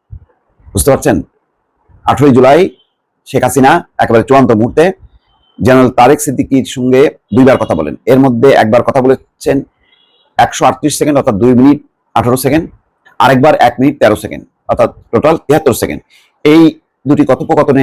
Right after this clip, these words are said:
নিরীহ নিরস্ত্র জ-, ছাত্র জনতার উপর হামলা, গুলি বর্ষণ করার নির্দেশ দেন হাসিনা। পাশাপাশি বিভিন্ন জায়গায় হামলা ও অগ্নিসংযোগের নির্দেশনা দেওয়া হয়।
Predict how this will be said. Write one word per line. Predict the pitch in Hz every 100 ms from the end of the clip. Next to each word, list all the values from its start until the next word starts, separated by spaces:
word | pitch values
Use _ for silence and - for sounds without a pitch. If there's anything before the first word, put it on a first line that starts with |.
| 123
নিরীহ | 123 135 135
নিরস্ত্র | 123 113 123 117
জ-, | 104 - _ -
ছাত্র | 110 110
জনতার | 104 107 113
উপর | - 107
হামলা, | 104 107 120
গুলি | 101 90
বর্ষণ | 98 - 123
করার | 107 113
নির্দেশ | 107 80 95
দেন | 101
হাসিনা। | 85 80 - - _ _ _ _ _ _ _
পাশাপাশি | 139 165 147 147
বিভিন্ন | 127 143 139 117
জায়গায় | 104 104 95
হামলা | 113 131 104 - _
ও | 110 -
অগ্নিসংযোগের | 123 131 151 139 120 120 110 107
নির্দেশনা | 104 104 101
দেওয়া | 87 85
হয়। | 90